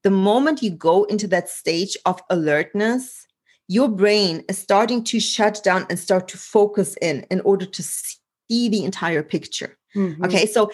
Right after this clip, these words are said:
Speaker 1: helping us or helping yourself to see the entire picture is actually what we want as entrepreneurs, because we want to have the full spectrum of creativity.
Speaker 2: Right.
Speaker 1: Right?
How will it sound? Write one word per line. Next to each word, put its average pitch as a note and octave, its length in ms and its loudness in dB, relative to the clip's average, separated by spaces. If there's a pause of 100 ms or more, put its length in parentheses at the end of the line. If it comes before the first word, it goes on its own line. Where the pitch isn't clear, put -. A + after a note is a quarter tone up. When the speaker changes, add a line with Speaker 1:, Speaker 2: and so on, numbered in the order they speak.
(140)
Speaker 1:
helping C#4 580 2 (220)
us G#3+ 520 2
or F#3+ 160 4
helping B3 460 2
yourself F#3 380 0
to G3+ 80 -8
see B3 280 0
the A#3 160 0
entire G3+ 360 0
picture A3+ 460 -2
is - 160 -4 (120)
actually A#3 380 0
what F#3+ 240 2
we E3 140 -4
want F3+ 420 2
as E3 100 -6
entrepreneurs, D3+ 580 -2
because F3 300 -2
we G3+ 140 2
want A3 280 2
to G#3+ 80 0
have G3 300 2
the F3 80 -4
full A#3+ 280 -2
spectrum G3+ 580 -2 (340)
of - 160 -6
creativity. F#3 840 0 (400)
Speaker 2:
Right. G3+ 240 -12
Speaker 1:
Right? F#3 260 0